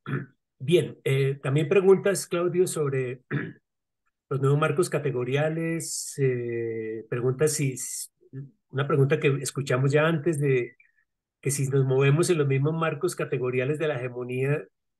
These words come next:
entonces, pues, pareciera que estuviéramos, eh, como el hámster que patina dan-, dando vueltas sobre lo mismo. <clears throat> No, si pensamos que el, el hámster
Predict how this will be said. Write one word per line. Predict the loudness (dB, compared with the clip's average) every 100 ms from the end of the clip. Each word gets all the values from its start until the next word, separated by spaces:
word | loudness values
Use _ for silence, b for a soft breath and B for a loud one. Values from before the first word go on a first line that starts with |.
| _ _ _ _ _ _ _
entonces, | -10 -4 -2 -2 -4
pues, | 0 -2 0
pareciera | -6 -4 0 0
que | 0
estuviéramos, | 0 0 2 2 0 0
eh, | -6 -6 -8 -10 -14
como | -10 -8
el | -4
hámster | -2 0 0 0 0
que | 0 -4 -6 _ _ _ _ _ _ _ _ _ _ _ -20 _
patina | -4 0 4 6 6 4 0
dan-, | -2 -6 -4
dando | -4 2 4
vueltas | 4 4 2
sobre | 0 0
lo | -2
mismo. | -4 -4 -2 -2 -4 B B B B _ _ _ _ _ _ _ _ _ _
<clears throat> | -4 -2 -2 -2 -4 -12 _ _ _ _ _ _ _ _ _ _ _ _ _ -8 -6 -8 -12 -18 _ _ _ _ _ -2
No, | 4 8 8 6
si | 2 0
pensamos | 4 4 4 4 4 4
que | 2
el, | 2 2
el | 0
hámster | 2 2 2 0 0 0 -2